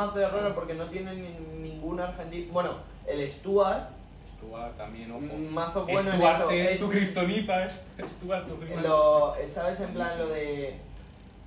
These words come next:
Speaker 1: ese rollo que tiene réplica, lo más parecido allí en Argentina diría que es Stuart o Metalingüística. ¿Le has
Speaker 2: Pero es
Speaker 1: visto
Speaker 2: que
Speaker 1: al
Speaker 2: Metalingüística
Speaker 1: Metalingüística?
Speaker 2: no es argentino, cabrón.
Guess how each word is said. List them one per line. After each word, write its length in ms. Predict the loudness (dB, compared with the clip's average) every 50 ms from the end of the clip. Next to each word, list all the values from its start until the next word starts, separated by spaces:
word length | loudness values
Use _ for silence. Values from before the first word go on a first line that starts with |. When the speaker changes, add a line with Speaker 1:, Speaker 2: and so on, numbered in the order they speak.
| -8 -4
Speaker 1:
ese 280 | -4 -2 -2 -2 -4 -4
rollo 300 | -2 -2 0 0 2 0
que 80 | 0 -2
tiene 200 | -4 -4 -4 -2
réplica, 520 | -2 -2 -2 -4 -4 -2 0 0 2 0
lo 140 | 0 -4 -6
más 160 | -6 -6 -6
parecido 460 | -6 -4 -4 -4 -4 -6 -6 -4 -4 -4
allí 180 | -4 -4 -6
en 100 | -8 -6
Argentina 500 | -8 -8 -8 -10 -10 -10 -10 -8 -6 -6 -6
diría 280 | -6 -4 -4 -4 -4 -4
que 60 | -6
es 60 | -8
Stuart 500 | -10 -10 -12 -10 -8 -4 -4 -2 -2 -4 -8 -12 -2 4
o 180 | 6 6 6
Metalingüística. 880 | 6 2 0 0 0 0 0 -2 -4 -4 -6 -6 -6 -8 -10 -10 -10 -10 -12 -14 -16 -16 -16 -18 -8 -4
¿Le 60 | -2
has 140 | 0 0 0
Speaker 2:
Pero 120 | 0 -2 -2
es 60 | 0
Speaker 1:
visto 120 | 2 2 2
Speaker 2:
que 40 |
Speaker 1:
al 40 | 2
Speaker 2:
Metalingüística 760 | 4 4 4 4 2 2 2 0 0 0 -2 -2 -2 0 0
Speaker 1:
Metalingüística? 80 | 0 0
Speaker 2:
no 60 | -2
es 80 | -4
argentino, 480 | -6 -8 -10 -10 -10 -10 -8 -8 -8 -6 -4
cabrón. 300 | -2 -2 -2 -4 -6 -8